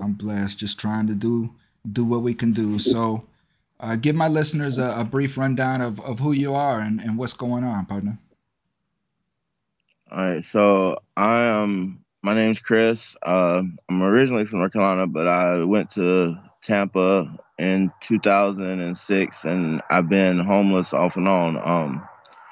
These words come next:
Speaker 2: when I was thirteen, my mom went to prison, um, because the guy that she was addicted to heroin and crack,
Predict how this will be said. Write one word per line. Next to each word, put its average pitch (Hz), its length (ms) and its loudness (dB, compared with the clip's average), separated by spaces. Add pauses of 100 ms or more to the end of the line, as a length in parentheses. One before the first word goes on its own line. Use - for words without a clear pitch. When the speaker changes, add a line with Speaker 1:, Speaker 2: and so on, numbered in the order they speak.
(420)
Speaker 2:
when 85 140 0
I 104 140 4
was 98 360 0 (200)
thirteen, 117 600 2
my 92 220 0
mom 98 480 0
went 92 200 -6
to - 40 -10
prison, 98 760 -2 (520)
um, 80 600 -2 (400)
because 85 480 2
the - 80 -4
guy 98 240 2
that 73 260 -8
she 98 180 0
was 90 240 2
addicted 85 420 0
to 82 100 2
heroin 95 420 2
and 80 140 -8
crack, 85 380 -2